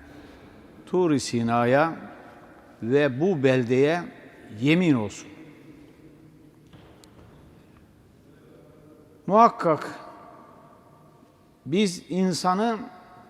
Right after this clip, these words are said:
en güzel bir biçimde yarattık. ثُمَّ رَدَدْنَاهُ أَسْفَلَ سَافِلِينَ. Sonra onu aşağıların aşağısına indirdik.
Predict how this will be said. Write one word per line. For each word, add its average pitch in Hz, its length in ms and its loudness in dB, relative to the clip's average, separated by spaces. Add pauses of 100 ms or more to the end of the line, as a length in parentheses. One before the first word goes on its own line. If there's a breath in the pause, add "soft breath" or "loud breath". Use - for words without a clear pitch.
(380)
en 226 400 0
güzel 147 500 0
bir 147 180 -4
biçimde 151 340 -2
yarattık. 107 420 -2 (2000 soft breath)
ثُمَّ 214 240 2
رَدَدْنَاهُ 160 1040 4
أَسْفَلَ 139 280 0
سَافِلِينَ. 135 760 -2 (640)
Sonra 156 460 0
onu 156 420 0 (840)
aşağıların 135 760 -2
aşağısına 123 760 -2 (1120)
indirdik. 120 640 0